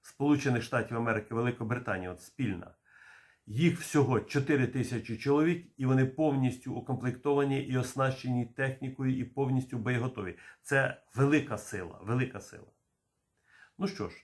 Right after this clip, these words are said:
я маю надію, що сильна армія Польщі і країн нато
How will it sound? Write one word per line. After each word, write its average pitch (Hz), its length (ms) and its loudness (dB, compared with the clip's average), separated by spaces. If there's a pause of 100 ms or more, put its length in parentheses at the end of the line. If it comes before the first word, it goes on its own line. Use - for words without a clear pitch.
(720)
я 156 120 0
маю 147 300 4
надію, 101 420 0 (200)
що - 240 -6
сильна 120 360 0
армія 107 400 0
Польщі 170 420 -4
і 107 60 -4
країн 107 380 -4
нато - 320 -14